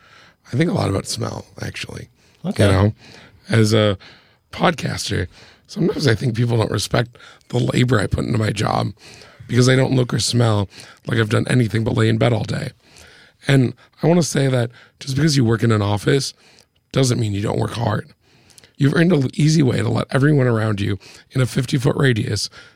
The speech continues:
Speaker 1: know that you're just a working class, real American, even if your construction site is an Excel spreadsheet you edit for twenty minutes a day and seven figures a year. That's right. You work hard, and you deserve to smell like it.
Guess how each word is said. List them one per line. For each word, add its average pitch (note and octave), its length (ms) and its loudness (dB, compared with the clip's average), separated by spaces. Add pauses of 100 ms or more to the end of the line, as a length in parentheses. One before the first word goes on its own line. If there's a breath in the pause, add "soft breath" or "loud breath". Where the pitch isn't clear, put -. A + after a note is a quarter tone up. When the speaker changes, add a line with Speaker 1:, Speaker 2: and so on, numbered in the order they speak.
(140 loud breath)
Speaker 1:
know B2 400 2
that C3+ 160 -2
you're C#3+ 140 2
just D3 200 0
a A#2+ 60 0
working B2+ 360 0
class, A2+ 380 0 (380 loud breath)
real C#3+ 400 4
American, G#2+ 600 0 (480 soft breath)
even D3+ 220 2
if D#3 140 0
your - 80 2
construction A#2+ 560 -2
site A#2 340 -6 (320 loud breath)
is A#2 100 -2
an A#2 120 0
Excel - 280 2
spreadsheet - 600 -2 (280 loud breath)
you B2 160 2
edit A#2+ 220 2
for A#2 120 -2
twenty A#2 260 2
minutes B2 320 2
a D3 40 2
day C#3 280 0 (320 loud breath)
and A2+ 140 0
seven G#2+ 320 0
figures G#2+ 340 0
a A#2 60 2
year. A2+ 360 0 (640 soft breath)
That's D#3 280 0
right. A#2 320 2 (400 soft breath)
You D3+ 160 4
work D#3+ 220 2
hard, A#2 360 -2 (300 loud breath)
and C#3 100 0
you D3+ 100 4
deserve C3 340 2
to A2+ 80 0
smell A2+ 260 2
like A2+ 220 -2
it. - 180 -8